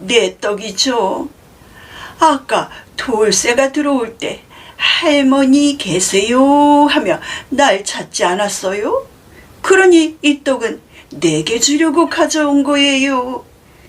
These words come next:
할머니가 화가 나서 말했어요. "허허, 참나 답답한 할멈일세. 말은 끝까지 들어봐야 하지 않소?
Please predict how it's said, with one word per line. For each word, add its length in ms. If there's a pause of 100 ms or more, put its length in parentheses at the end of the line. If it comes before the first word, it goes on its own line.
(600)
할머니가 800 (220)
화가 320
나서 280
말했어요. 760 (1200)
"허허, 600 (180)
참나 880 (680)
답답한 1040
할멈일세. 1080 (540)
말은 580
끝까지 640
들어봐야 640
하지 260
않소? 520